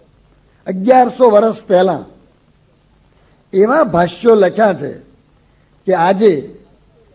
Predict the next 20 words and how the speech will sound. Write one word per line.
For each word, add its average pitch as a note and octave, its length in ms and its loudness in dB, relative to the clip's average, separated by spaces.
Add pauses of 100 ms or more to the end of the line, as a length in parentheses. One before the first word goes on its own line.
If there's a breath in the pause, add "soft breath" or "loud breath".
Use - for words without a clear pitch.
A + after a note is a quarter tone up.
(300)
વિશ્વની A#3+ 480 -2
ખ્યાતનામ A#3+ 680 -2
યુનિવર્સિટીઓમાં F#3+ 920 0
પણ, G#3 200 2
પરદેશની C4 640 0 (260 loud breath)
યુનિવર્સિટીઓમાં A3+ 960 0
પણ G3 280 0 (1200)
જ્યાં G3 340 -2
તત્વજ્ઞાન C4 600 0
ભણાવવામાં G#3+ 600 0
આવે F3+ 200 -2
છે C#3 160 -16 (1000)
અને G#3 140 -2
એમાં A#3 520 -4 (840)
સંસ્કૃત G#3+ 500 -2
લઈને C4 240 2
જે A#3+ 120 2
તત્વજ્ઞાન A3 640 -4
ભણે G3+ 360 -2
છે, D3 320 -4